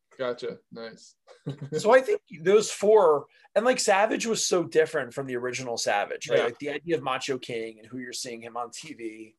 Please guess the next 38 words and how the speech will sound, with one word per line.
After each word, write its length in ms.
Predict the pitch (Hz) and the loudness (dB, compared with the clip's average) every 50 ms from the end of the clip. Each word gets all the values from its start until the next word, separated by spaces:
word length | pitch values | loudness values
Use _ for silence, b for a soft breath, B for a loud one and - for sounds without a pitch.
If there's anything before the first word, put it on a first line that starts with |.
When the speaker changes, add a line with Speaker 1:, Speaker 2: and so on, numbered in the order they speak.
| _ 127 | _ -12
Speaker 1:
Mm-hmm. 260 | 123 131 143 - 139 139 - _ _ _ _ _ _ _ _ _ _ _ _ _ | -10 -10 -8 -10 -12 -14 -16 _ _ _ _ _ _ _ _ _ _ _ _ _
Speaker 2:
Million 340 | - 139 147 156 165 165 160 | -4 0 2 2 2 0 -2
Dollar 340 | 147 147 143 143 151 143 131 | 0 2 2 4 2 0 -2
Man, 600 | 123 123 123 127 131 131 131 131 131 135 131 123 _ _ _ _ _ | -4 -6 -6 -4 -4 -4 -4 -6 -6 -8 -14 -16 _ _ _ _ _
it's 120 | - - | -20 -20
a 40 | - | -20
cool 320 | - - 156 143 131 127 | -14 -6 -4 -4 -2 -2
look. 340 | 127 120 120 123 120 - _ - - - - _ _ _ _ _ _ _ _ _ _ _ _ - | -2 -2 -2 -2 -4 -6 _ -20 -20 -20 -20 _ _ _ _ _ _ _ _ _ _ _ _ -2
And 80 | 156 | 0
then 120 | 180 196 214 | 0 0 2
the 140 | 233 226 220 | 2 2 4
other 180 | 233 254 254 | 4 4 2
ones 300 | 247 254 254 254 254 233 | 2 0 -2 -4 -8 -2
were 320 | 233 240 233 214 196 180 - _ _ _ _ _ _ _ _ | 2 2 2 2 2 -6 -16 _ _ _ _ _ _ _ _
good. 420 | - 131 135 220 226 175 117 95 85 | -4 -2 0 2 2 0 0 -2 -2
I, 80 | 104 143 160 147 | -2 -2 -2 -2
I 20 | - | -4
mean, 120 | 202 208 123 | -4 -2 -2
Speaker 1:
Yeah. 60 | 123 | -2
Speaker 2:
Honky 240 | - - - - 440 - - - | -2 -4 -8 -10 -12 -12 -12 -14
Tonk 100 | 156 160 | -10 -4
Man 240 | 175 175 175 175 | -2 0 0 0
was 140 | 175 175 - | 0 -2 -2
iconic. 640 | 180 156 151 - 151 107 110 131 156 175 175 - - | -2 -2 -2 -4 -6 -4 -4 -2 -2 -4 -4 -4 -6
I 60 | 139 | -6
mean, 300 | 135 139 139 135 135 135 127 | -4 -6 -10 -10 -10 -4 -2
Speaker 1:
Yeah. 120 | 156 156 b b b b b b _ _ _ _ _ _ _ | -2 -2 b b b b b b _ _ _ _ _ _ _
Speaker 2:
I 80 | 185 214 | -4 -2
get 240 | 139 127 117 123 170 | -2 -2 0 0 2
it. 200 | 202 208 - - _ | 2 0 -2 -4 _
He's 480 | - 143 143 151 147 143 143 - - - _ _ | -18 -14 -12 -10 -8 -8 -8 -10 -12 -16 _ _
got 160 | - 151 143 | -2 0 0
a 40 | 143 | 0
unique 380 | 139 139 139 135 135 139 139 - | -4 -6 -10 -10 -10 -12 -10 -6
look. 360 | 113 117 123 156 165 - - - - - - - - | -4 -2 -2 -2 -2 -6 -14 -20 -20 -20 -20 -20 -10
Snuka, 480 | 165 160 165 160 196 185 180 175 175 175 - _ - - _ - _ _ _ - - - - - - - - - - - - | -6 -6 -4 0 4 4 4 4 4 0 -4 _ -20 -20 _ -20 _ _ _ -8 -8 -8 -8 -14 -14 -10 -6 -6 -6 -2 0
glad 160 | - 156 160 | 0 0 0
they 80 | 165 - | -2 -6